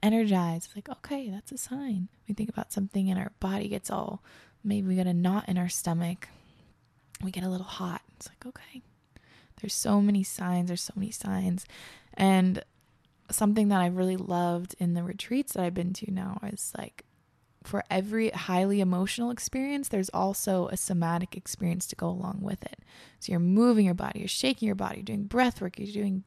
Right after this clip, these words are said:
dance, you're stretching. Like, there, the,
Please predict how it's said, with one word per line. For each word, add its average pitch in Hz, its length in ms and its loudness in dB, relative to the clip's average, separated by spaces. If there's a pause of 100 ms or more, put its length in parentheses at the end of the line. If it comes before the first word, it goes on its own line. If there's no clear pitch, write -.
dance, 226 400 0
you're 202 220 -4
stretching. 240 600 0
Like, 180 240 -2 (520)
there, 196 340 4 (560)
the, 196 240 0